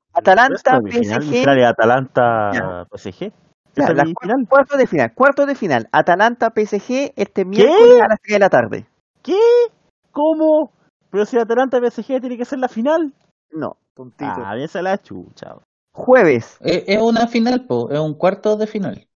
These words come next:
Speaker 1: Sí. Leipzig contra
Speaker 2: Ah,
Speaker 1: Atlético
Speaker 2: tenés
Speaker 1: de
Speaker 2: razón.
Speaker 1: Madrid, este jueves.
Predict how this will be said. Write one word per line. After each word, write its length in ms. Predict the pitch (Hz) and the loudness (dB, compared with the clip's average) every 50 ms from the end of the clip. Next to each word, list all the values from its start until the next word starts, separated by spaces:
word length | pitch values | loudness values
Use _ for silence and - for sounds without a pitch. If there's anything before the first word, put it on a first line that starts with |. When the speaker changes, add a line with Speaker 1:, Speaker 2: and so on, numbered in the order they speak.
| _ | _
Speaker 1:
Sí. 160 | _ _ - - - _ _ _ _ _ _ _ - | _ _ -18 -18 -18 _ _ _ _ _ _ _ -2
Leipzig 600 | 143 180 233 285 254 - - - 294 277 - _ | 2 4 4 4 4 0 -2 -4 -4 -4 -6 _
contra 400 | - 233 220 208 - 208 185 180 - - 202 | -4 -4 -4 0 0 0 0 0 -2 0 0
Speaker 2:
Ah, 60 | 302 | 0
Speaker 1:
Atlético 400 | 269 247 208 - 185 175 226 226 | 0 0 -4 -6 -4 0 2 2
Speaker 2:
tenés 80 | 233 | 2
Speaker 1:
de 60 | 226 214 | 2 2
Speaker 2:
razón. 120 | 214 202 | 2 2
Speaker 1:
Madrid, 220 | 156 131 127 113 101 - _ _ _ _ _ _ _ - | 2 0 0 -2 -6 -8 _ _ _ _ _ _ _ -10
este 200 | 147 - - 151 | -8 -6 -6 -4
jueves. 500 | - 175 139 110 113 170 214 - _ | 0 0 2 2 2 0 -2 -6 _